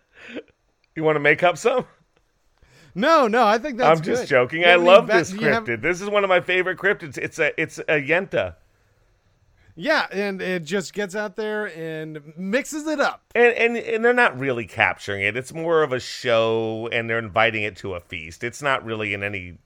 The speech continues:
Speaker 1: stressful situation. I'm sure it enjoys the whole pomp and circumstance.
Speaker 2: Yeah, it's just a little shy, and so it needs to get drug out there a little bit.
Speaker 1: Right.
Speaker 2: But I'm sure, yeah.
Speaker 1: It's used
Speaker 2: Every-,
Speaker 1: to
Speaker 2: you
Speaker 1: it. They
Speaker 2: know.
Speaker 1: do it every year.
Speaker 2: And, you know,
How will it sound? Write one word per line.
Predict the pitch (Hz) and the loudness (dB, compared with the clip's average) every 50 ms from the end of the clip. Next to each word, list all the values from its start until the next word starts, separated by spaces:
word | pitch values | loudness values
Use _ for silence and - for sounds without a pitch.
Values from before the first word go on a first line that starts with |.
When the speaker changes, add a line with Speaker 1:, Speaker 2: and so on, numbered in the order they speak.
| _ _ _ | _ _ _
Speaker 1:
stressful | - - - - - 120 113 107 - - 104 101 | -20 -20 -16 -8 -4 -2 -2 -2 -4 -8 -12 -12
situation. | - - 110 98 - 101 95 95 101 113 117 98 110 | -10 -10 -12 -12 -12 -10 -6 -4 -4 -4 -4 -6 -8
I'm | 104 113 107 | -10 -10 -8
sure | - - 147 | -6 -6 -4
it | 139 147 | -4 -6
enjoys | 139 131 95 117 123 147 180 196 170 123 87 | -8 -8 -8 -4 -4 -4 -2 -4 -6 -8 -8
the | - 107 104 | -8 -6 -6
whole | 92 104 104 101 98 95 98 - | -4 -6 -6 -6 -8 -10 -12 -12
pomp | - 101 110 107 101 95 - _ _ _ _ _ _ _ - | -12 -10 -8 -6 -8 -8 -10 _ _ _ _ _ _ _ -12
and | - 117 107 | -10 -10 -8
circumstance. | - - 123 110 101 - 110 101 - 262 - | -8 -6 -6 -6 -4 -6 -8 -10 -6 -2 0
Speaker 2:
Yeah, | 104 98 90 | 0 0 0
it's | 87 80 | -2 -4
just | - - 285 - - | -6 -6 -6 -4 -4
a | 269 | -4
little | 247 226 240 220 202 190 | -2 -2 -2 -2 -2 -6
shy, | - - - 170 170 165 156 151 147 143 143 147 | -8 -8 -8 -6 -6 -6 -6 -6 -8 -8 -10 -12
and | 147 147 | -14 -14
so | - - 147 147 | -12 -12 -10 -10
it | 151 143 | -10 -10
needs | 143 143 127 - | -12 -14 -14 -14
to | 139 | -14
get | 135 147 135 127 | -14 -14 -14 -14
drug | - 147 147 143 127 | -14 -14 -14 -14 -14
out | 123 123 123 - _ | -14 -16 -16 -16 _
there | 104 104 110 | -20 -20 -20
a | 113 | -20
little | 110 110 110 - | -20 -20 -18 -18
bit. | - 113 | -10 -4
Speaker 1:
Right. | 175 156 - | 0 0 0
Speaker 2:
But | 156 165 180 | 0 -2 -4
I'm | 180 175 151 | -6 -6 -8
sure, | - - - 185 170 170 160 151 - _ _ _ _ _ _ _ _ - | -10 -8 -6 -4 -4 -2 -4 -6 -8 _ _ _ _ _ _ _ _ -16
yeah. | 175 156 135 - | -14 -8 -2 0
Speaker 1:
It's | 190 185 - - | 0 0 0 -4
used | 151 170 190 214 196 196 | -8 -6 -4 -4 -4 -4
Speaker 2:
Every-, | 190 151 | -6 -6
Speaker 1:
to | 147 117 | -4 -2
Speaker 2:
you | 101 | 0
Speaker 1:
it. | 101 120 156 | 0 0 2
They | 135 135 | 0 0
Speaker 2:
know. | 135 | 0
Speaker 1:
do | 151 160 165 | -2 -2 2
it | 156 | 2
every | 156 151 143 151 117 | 2 2 2 -2 -6
year. | 104 113 120 101 65 52 - _ _ _ _ _ _ _ _ _ _ _ _ _ _ _ _ _ _ _ _ - | -6 -6 -6 -6 -8 -10 -14 _ _ _ _ _ _ _ _ _ _ _ _ _ _ _ _ _ _ _ _ -2
Speaker 2:
And, | 226 208 214 220 214 208 208 208 214 | 0 2 2 2 0 -2 -6 -6 -8
you | 240 214 | -8 -6
know, | 175 | -8